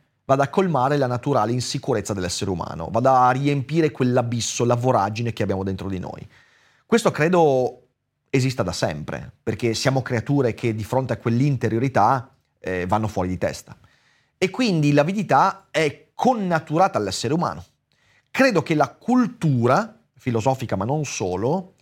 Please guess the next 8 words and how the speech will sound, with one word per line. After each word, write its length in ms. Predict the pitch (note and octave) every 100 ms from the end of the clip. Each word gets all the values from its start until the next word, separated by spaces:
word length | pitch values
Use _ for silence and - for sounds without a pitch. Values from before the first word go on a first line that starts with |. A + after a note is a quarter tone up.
| _
sia 160 | -
invece 300 | A#3 G#3 -
quello 180 | C3+ D3
strumento 920 | C#3+ - F3 D3+ G#2+ G#2 F#2 D3+ G3 -
di 140 | A#2
conoscenza 500 | - A#2 A2+ D3+ B2+
di 80 | G#2+
sé 440 | A2 - D2+ B2+